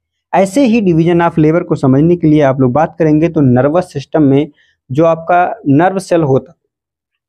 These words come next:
जो nervous system का बना है वो न्यूरॉन से मिलकर के बना होता है,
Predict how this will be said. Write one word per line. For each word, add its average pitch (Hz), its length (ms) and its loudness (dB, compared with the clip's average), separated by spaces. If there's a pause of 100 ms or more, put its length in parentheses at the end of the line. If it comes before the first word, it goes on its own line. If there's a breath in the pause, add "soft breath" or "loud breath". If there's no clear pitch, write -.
(120)
जो 170 140 0
nervous 170 320 0
system 185 340 -2
का 180 120 0
बना 156 280 0
है 147 200 0
वो 160 220 0
न्यूरॉन 139 360 0
से 151 120 -2
मिलकर 139 200 2
के 143 140 -4
बना 131 200 0
होता 135 260 -2
है, 131 120 -2